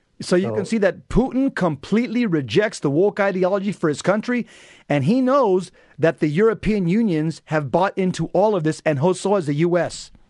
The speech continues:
Speaker 2: Yeah, they're pushing it. So
Speaker 1: Yeah.
Speaker 2: let me repeat that the dictatorship, the Western elites, targets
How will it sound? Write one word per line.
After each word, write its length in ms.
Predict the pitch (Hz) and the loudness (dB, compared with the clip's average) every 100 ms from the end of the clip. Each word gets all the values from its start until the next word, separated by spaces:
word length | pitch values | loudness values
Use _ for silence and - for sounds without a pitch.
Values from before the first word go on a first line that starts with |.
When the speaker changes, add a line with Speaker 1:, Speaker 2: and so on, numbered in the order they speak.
| _ _ _ _ - 104 | _ _ _ _ -20 -16
Speaker 2:
Yeah, 260 | 107 92 - 123 | -12 -12 -12 -10
they're 120 | 117 | -6
pushing 380 | 143 139 120 101 | -4 -4 -6 -12
it. 180 | - - - - | -14 -20 -20 -20
So 160 | - 139 | -4 0
Speaker 1:
Yeah. 140 | 131 131 | 0 0
Speaker 2:
let 180 | 147 | 0
me 100 | 147 | -2
repeat 400 | 135 139 147 131 | -4 -4 -4 -4
that 140 | 120 107 | -4 -6
the 80 | 104 | -4
dictatorship, 680 | 147 147 156 151 156 165 | -4 -2 -2 -2 -4 -6
the 80 | 127 | -6
Western 400 | 110 131 - 156 | -4 -4 -4 -6
elites, 380 | 147 143 120 - | -4 -6 -8 -10
targets 500 | 120 131 143 143 | -2 0 0 -6